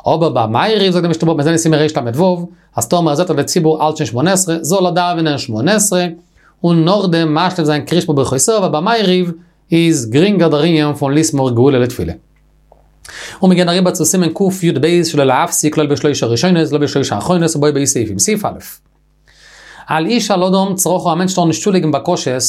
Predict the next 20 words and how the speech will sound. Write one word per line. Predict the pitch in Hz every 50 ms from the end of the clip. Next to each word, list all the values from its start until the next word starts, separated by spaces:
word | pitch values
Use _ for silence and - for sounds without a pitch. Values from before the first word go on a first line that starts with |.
| - - -
דא | 120 123 131 180
אלע | 202 185
מיטלס | 165 165 196 190 190 165
דיקע | 151 160 156 147
ברכות | 135 160 170 - 180 185
קען | - 196
מען | 208 202
צולייגן | 190 196 208 214 202 196
בקשות, | 196 190 190 220 208 196 156 143
מיינע | 165 170 185 180
ברכה. | 151 156 160 143 - 147 151 - _ _ _ _ _ - - - - - -
אבער | 147 147 156
נישט | 165 190 226 220 180 170
ביי | 175
גימל | 156 180 190 190
ראשונים, | 170 156 151 - 190 196 196 190 190 190 185 190 - - 123 131
ולא | 175 180 165 185 202
ביי | 185 180
גימל | 160 180 180 180 175 165
אחרונים. | - - 127 131 127 123 120